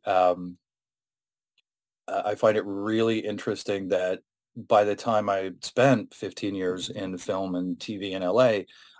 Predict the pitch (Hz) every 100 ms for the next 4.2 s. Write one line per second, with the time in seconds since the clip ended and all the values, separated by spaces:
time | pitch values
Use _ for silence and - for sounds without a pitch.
0 | - 101 - 110 120 117 104 98 98 92
1 | 95 85 - 127 147 - 90 - 92 90
2 | 87 104 87 - 95 - 113 104 110 98
3 | 101 101 127 110 90 90 95 95 98 92
4 | 92